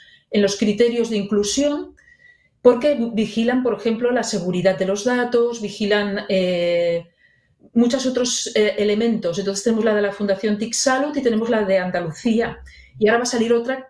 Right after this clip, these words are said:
con Aquas, ¿de acuerdo? Yo de todas las colecciones, eh, recomendaría, como no, la nuestra, eh, la de Orca y la de Big Health, ¿de acuerdo? Y luego, por último, hay una cosa que hay que tener clarísimo,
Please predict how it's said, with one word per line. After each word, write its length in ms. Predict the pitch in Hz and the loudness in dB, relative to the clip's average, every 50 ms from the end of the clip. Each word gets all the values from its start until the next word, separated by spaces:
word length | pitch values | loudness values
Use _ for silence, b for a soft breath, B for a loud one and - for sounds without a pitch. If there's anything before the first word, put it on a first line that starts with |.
| _ _ | _ _
con 180 | - 214 196 | -2 0 0
Aquas, 840 | 196 202 202 - - 160 156 - - - - - - - - - _ _ _ _ _ _ _ - | 0 -4 -4 -4 -4 -4 -4 -4 -4 -6 -4 -4 -6 -8 -10 -16 _ _ _ _ _ _ _ -6
¿de 80 | 175 | -6
acuerdo? 400 | 185 180 196 208 240 339 359 - B B B B B B B B B _ | 0 2 4 4 4 2 -2 -6 B B B B B B B B B _
Yo 120 | - 247 285 | 4 6 6
de 80 | 339 - | 6 4
todas 200 | - 339 339 320 | 0 2 2 2
las 140 | 285 285 - | 2 2 2
colecciones, 840 | 294 262 233 233 233 - - 262 277 294 370 370 370 - - - - - | 0 0 0 -2 -2 -2 0 2 2 0 0 -4 -6 -6 -6 -4 -2 0
eh, 460 | 226 226 214 208 208 208 202 202 - 208 | 2 2 2 2 2 2 0 -2 -2 -2
recomendaría, 920 | 226 226 226 220 220 220 214 208 226 240 269 294 311 339 311 277 - - - _ _ _ _ _ _ _ _ _ | -4 -2 0 0 0 2 2 2 2 2 0 0 0 0 -4 -6 -6 -10 -14 _ _ _ _ _ _ _ _ _
como 200 | - 214 214 208 | -2 0 2 2
no, 200 | 214 - - 403 | 2 0 -2 -2
la 100 | - 202 | -2 0
nuestra, 420 | 190 226 254 - - - 294 381 - - - B B B B B B B B B B B B B B _ _ _ | 0 0 -2 -2 -6 -6 -6 -6 -6 -8 -12 B B B B B B B B B B B B B B _ _ _
eh, 220 | 240 226 226 220 | 4 4 4 2
la 180 | 226 226 220 208 | 0 0 0 0
de 420 | 202 220 220 214 208 202 202 - - | 2 2 2 2 2 0 -2 -2 -2
Orca 640 | 233 247 277 277 - - 349 349 359 392 370 294 - - | 0 0 0 -2 -4 -6 -4 -4 -4 -4 -6 -8 -4 -2
y 100 | 233 220 | 0 0
la 120 | 214 208 | 2 0
de 100 | 202 202 | 0 0
Big 160 | 190 202 - - - | -2 -4 -6 -6 -2
Health, 300 | - 214 196 180 160 147 - - - - _ _ _ _ _ _ _ - | 0 0 0 0 -2 -8 -14 -18 -20 -20 _ _ _ _ _ _ _ -2
¿de 80 | 190 | -2
acuerdo? 460 | 180 185 214 240 285 359 403 403 b b b b b b b b - | 0 2 2 0 0 0 -4 -8 b b b b b b b b 0
Y 60 | 277 | 2
luego, 220 | 294 330 359 415 | 2 2 0 0
por 120 | - 370 381 | 0 2 2
último, 400 | 370 370 359 - 370 349 370 370 - - - - | 2 0 0 -2 -2 -2 -4 -6 -4 -4 -2 -2
hay 140 | 277 285 302 | 0 0 0
una 120 | 311 311 | -2 -2
cosa 180 | 311 302 - 311 | -2 -2 -2 -2
que 80 | 302 | -2
hay 40 | 294 | 0
que 80 | 254 277 | 2 2
tener 300 | 269 277 277 285 277 - | 4 4 2 2 2 0
clarísimo, 960 | - 247 240 233 233 233 277 302 - - - 285 277 269 311 403 415 - _ | 0 2 2 2 0 0 -2 -4 -4 -4 -2 0 0 0 0 -2 -6 -12 _